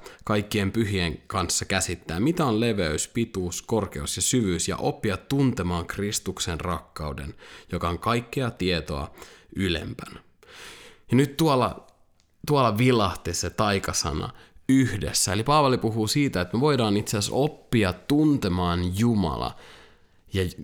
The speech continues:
Kristuksen rakkaus, eli käytännössä niinku kaikki, mi-, mistä koko tässä hommassa on kyse. Et me voidaan oppia tuntemaan se yhdessä. Jopa, jopa vois, vois varmasti tulkita jopa ihan oikein, että et, et yksin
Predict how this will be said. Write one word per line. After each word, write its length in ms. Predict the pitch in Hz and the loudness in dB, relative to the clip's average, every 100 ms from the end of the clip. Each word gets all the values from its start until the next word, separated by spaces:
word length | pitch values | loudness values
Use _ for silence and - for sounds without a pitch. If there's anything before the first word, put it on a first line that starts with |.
| - | -4
Kristuksen 800 | 117 127 - 110 - - 85 90 | 0 2 2 -2 -2 -2 0 0
rakkaus, 960 | 101 107 - - _ - 82 - - | 2 0 -2 -12 _ -4 -4 -4 -6
eli 180 | 80 82 - | -6 -6 -6
käytännössä 540 | 101 95 90 90 - | -4 -2 -2 -4 -4
niinku 220 | 90 90 85 | -2 -2 -2
kaikki, 360 | 95 92 - | -2 -2 -4
mi-, 160 | 92 - - | -4 -4 -2
mistä 280 | 104 98 101 | 0 0 0
koko 220 | 98 98 | 0 0
tässä 200 | 98 90 | 0 0
hommassa 320 | 110 98 - | 0 2 2
on 100 | 95 | 0
kyse. 280 | - 117 - | 2 2 2
Et 100 | 80 | 0
me 100 | 101 | 0
voidaan 320 | 135 135 110 | 2 2 2
oppia 400 | 123 139 - 92 | 2 0 -2 -2
tuntemaan 800 | 85 - 135 113 90 73 80 - | -2 2 2 4 0 -2 -4 -4
se 260 | - 95 98 - - - | -2 -2 -4 -14 -20 -4
yhdessä. 680 | 160 151 107 - - - 76 | 2 2 0 -4 -4 -4 0
Jopa, 280 | 101 120 104 | 0 0 0
jopa 260 | - 113 113 | 0 0 2
vois, 300 | 107 110 - - - - - | 2 0 -4 -12 -16 -6 -2
vois 180 | 107 | 0
varmasti 380 | 117 117 110 - | 2 2 2 -2
tulkita 500 | 104 135 117 104 87 | 0 2 2 2 0
jopa 220 | 85 - 95 | -2 -2 -4
ihan 160 | 98 | 0
oikein, 360 | 104 101 80 82 | 0 0 -2 -4
että 340 | 87 - 82 - | -6 -6 -8 -6
et, 300 | 92 92 - - | -10 -10 -12 -10
et 260 | 104 101 - 62 67 - _ _ _ - | -8 -8 -14 -14 -14 -16 _ _ _ 0
yksin 680 | 131 131 - - 87 87 | 0 2 0 2 0 -4